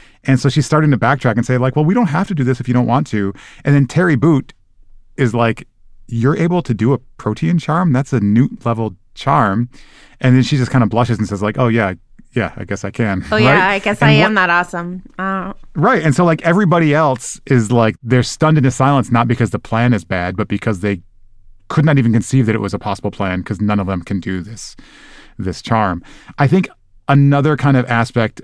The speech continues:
Speaker 1: of grace, and this aligns with some of the things we said about talent, is when someone can do something very difficult but seems to do it effortlessly, I think that's what we mean when we say someone does something graceful. So, like,
Speaker 2: Right.
Speaker 1: when Harry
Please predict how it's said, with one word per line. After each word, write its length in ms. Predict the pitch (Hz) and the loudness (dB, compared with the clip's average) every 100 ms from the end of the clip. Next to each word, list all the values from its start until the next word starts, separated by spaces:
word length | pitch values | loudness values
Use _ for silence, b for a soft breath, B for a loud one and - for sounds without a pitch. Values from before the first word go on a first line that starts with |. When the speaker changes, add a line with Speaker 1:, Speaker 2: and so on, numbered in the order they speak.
| - | -6
Speaker 1:
of 240 | 120 101 92 | -4 -4 -4
grace, 420 | 113 107 98 - | -2 0 0 2
and 120 | 123 | 2
this 260 | 139 - - - - | 2 -4 -18 -18 -2
aligns 600 | 131 127 120 127 131 110 | 0 2 2 2 2 2
with 180 | 113 113 | 0 -2
some 180 | - 113 | 0 -2
of 60 | |
the 60 | 92 | 0
things 160 | 110 | -2
we 60 | 101 | -2
said 160 | 107 104 | -4 -6
about 200 | 95 - | -6 -6
talent, 440 | 117 117 104 107 113 | -4 -2 -4 -6 -6
is 300 | 101 82 - B B B B | -6 -6 -16 B B B B
when 120 | 131 | 0
someone 340 | - 160 196 156 | 2 2 2 2
can 360 | 147 131 98 - _ | 2 2 0 -10 _
do 200 | 131 143 | 0 2
something 600 | 135 - 131 120 117 113 | 0 0 -2 0 0 0
very 300 | 98 107 107 | 0 0 0
difficult 520 | 98 104 131 156 170 | -2 -4 -2 0 -2
but 120 | 143 - | -4 -8
seems 340 | - 117 120 | 0 2 2
to 80 | 107 | -2
do 220 | 98 101 | -4 -4
it 100 | 117 - _ - | -4 -8 _ -8
effortlessly, 680 | 113 - 151 160 180 202 202 b b b b b | -6 -4 -4 -4 -4 -4 -6 b b b b b
I 60 | 120 | -2
think 140 | 127 | 0
that's 280 | 135 131 - | 0 -2 -2
what 140 | 143 | 0
we 120 | 139 107 | 0 0
mean 300 | 107 143 127 | 2 4 4
when 100 | 92 | 2
we 100 | 92 | -2
say 240 | 104 98 - | -4 -6 -8
someone 360 | - 101 95 | -8 -6 -4
does 160 | 87 98 | -4 -6
something 220 | - 92 | -8 -8
graceful. 480 | 85 95 - 92 85 | -8 -8 -10 -14 -12
So, 120 | - | -6
like, 120 | 110 | -4
Speaker 2:
Right. 80 | - | -2
Speaker 1:
when 100 | 113 | -2
Harry 500 | 107 127 131 120 104 | -2 0 2 2 -2